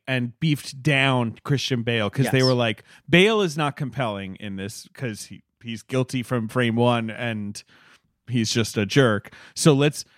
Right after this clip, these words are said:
Speaker 1: have the plot be, like, that he meets this, you know, local drug dealer and the, hires him to kill a witness." And, like, and then we're immediately, like, that, like, then Bale is just a non-presence in the story,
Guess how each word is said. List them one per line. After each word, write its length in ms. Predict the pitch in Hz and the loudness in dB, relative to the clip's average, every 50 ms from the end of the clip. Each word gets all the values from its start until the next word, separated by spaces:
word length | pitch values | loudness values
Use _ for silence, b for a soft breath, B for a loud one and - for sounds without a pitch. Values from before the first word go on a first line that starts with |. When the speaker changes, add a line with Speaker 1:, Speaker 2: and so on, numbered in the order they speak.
| b b b b b b - - 143 | b b b b b b -16 -12 -10
Speaker 1:
have 480 | - - - 170 175 175 160 151 147 | -6 -2 2 4 4 4 2 0 -2
the 120 | 139 147 127 | -8 -8 -8
plot 440 | - - - 175 185 185 - - | -8 -4 0 0 0 0 -2 -6
be, 300 | 147 143 135 131 127 127 | -8 -6 -6 -6 -6 -6
like, 260 | 123 127 127 123 120 - | -6 -4 -4 -4 -4 -4
that 140 | - 135 | -4 -6
he 340 | 127 - 160 156 135 127 120 - _ _ - 156 | -4 -6 -8 -10 -10 -10 -12 -16 _ _ -16 -12
meets 380 | 135 127 135 147 147 135 - - | -8 -4 -2 -2 -2 -4 -4 -4
this, 400 | - 147 143 139 - - - - - | -2 0 0 -2 -2 -6 -14 -8 -2
you 140 | 143 143 147 | 2 2 4
know, 320 | 131 123 120 117 117 107 - B B B B B | 4 4 2 2 0 -4 -6 B B B B B
local 640 | 131 139 143 151 160 - - 160 143 139 131 127 | 4 6 6 6 4 4 0 0 0 0 0 -2
drug 380 | 120 - - 151 170 185 175 151 | -4 -2 2 2 2 2 2 -2
dealer 500 | 143 147 139 135 127 123 120 120 117 117 | -4 -4 -2 -2 -2 -4 -4 -4 -6 -6
and 560 | 113 139 131 131 120 120 117 113 120 - - - b b b b b b b b _ - - - | -8 -8 -8 -8 -6 -6 -8 -8 -8 -10 -12 -18 b b b b b b b b _ -20 -12 -8
the, 220 | 143 127 120 113 - _ - | -6 -6 -6 -6 -10 _ -12
hires 460 | 135 - 139 143 143 143 143 139 - | -6 0 2 4 4 4 4 4 2
him 120 | 156 147 135 | 2 0 0
to 100 | 135 117 | 0 -4
kill 240 | - - 156 139 131 | 0 2 2 4 4
a 40 | |
witness." 520 | 127 139 156 156 143 147 143 135 120 - 151 | 4 2 0 0 0 -2 -4 -4 -4 -4 -6
And, 80 | 143 | -4
like, 180 | 143 135 127 - B B B B B B | -4 -4 -6 -8 B B B B B B
and 140 | - 196 208 | 2 4 4
then 100 | 220 220 214 | 4 4 4
we're 120 | 220 226 | 4 4
immediately, 640 | 226 220 202 202 214 233 247 254 247 233 214 - 202 190 | 4 4 4 4 4 4 4 4 2 0 2 2 4 4
like, 200 | 190 196 185 - | 4 2 2 0
that, 180 | 214 202 208 | -2 -2 -2
like, 220 | 196 190 180 151 - | -2 -2 -2 -2 -2
then 160 | 190 190 190 | -2 0 0
Bale 380 | 160 - 196 208 226 233 214 208 | 2 2 2 2 2 2 2 0
is 100 | 180 - | 0 -2
just 180 | 190 170 - | -4 -6 -6
a 60 | 170 151 | -6 -6
non-presence 1040 | 147 143 151 156 160 160 160 151 143 - 180 156 143 123 127 117 113 - - - _ - | -4 -2 0 2 2 2 0 0 0 0 2 2 2 0 -4 -8 -12 -14 -16 -18 _ -8
in 120 | 147 135 | -6 -6
the 100 | 120 123 | -6 -6
story, 600 | - - - 175 170 147 123 110 107 107 113 117 | -8 -2 2 4 4 4 4 2 -2 -6 -8 -10